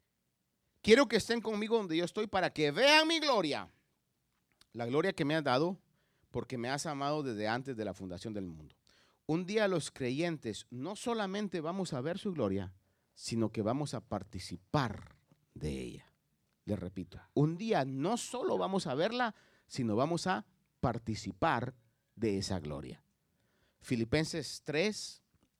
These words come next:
veinte y veintiuno dice, maravilloso este versículo, "Porque nuestra ciudadanía no está en los cielos".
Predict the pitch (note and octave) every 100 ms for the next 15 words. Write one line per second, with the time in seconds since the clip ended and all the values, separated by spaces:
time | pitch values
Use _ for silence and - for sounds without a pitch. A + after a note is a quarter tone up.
0 | - A2 D3+ F3+ F3+ G3 D#3 B2 - D3+
1 | A#2 G2+ D#2+ C2+ - _ _ _ _ _
2 | _ _ _ _ - - _ _ _ _
3 | _ A2+ A#2 A#2 A#2 B2 A2+ F2 - D#2+
4 | D2+ - - _ _ _ _ _ _ _
5 | _ _ A2+ - B2+ C3+ - B2+ C3 B2+
6 | B2 B2 D#3 F#3 D#3+ C#3 - C3+ A#2 A2
7 | F#2+ D#2+ C#2+ - - -